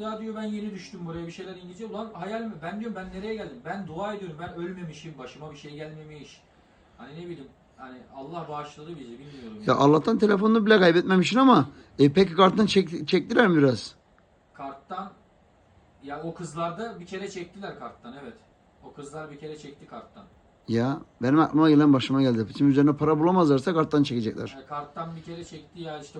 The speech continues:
Speaker 1: "Burada takıldım biz iki üç saat." falan filan.
Speaker 2: Arkadaşlar, Brezilya'ya gelirken üzerinize kart bulundurun ama kartın içine para koymayın.
Speaker 1: Evet.
Speaker 2: Parayı,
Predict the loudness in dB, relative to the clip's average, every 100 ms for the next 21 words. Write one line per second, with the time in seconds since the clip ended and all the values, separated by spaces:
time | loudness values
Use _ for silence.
0 | -16 -16 -16 -16 -16 -16 -16 -18 -18 -18
1 | -18 -20 -18 -16 -16 -16 -18 -16 -18 -18
2 | -2 0 2 2 2 0 -4 -4 2 4
3 | 6 4 2 4 2 0 0 0 0 -4
4 | _ -20 -20 -20 -4 2 6 6 4 0
5 | 0 -2 0 4 4 4 0 2 4 2
6 | 2 0 0 -2 -8 -6 0 0 2 0
7 | 0 2 6 8 8 4 0 -8 _ -20
8 | -14 0 4 4 6 4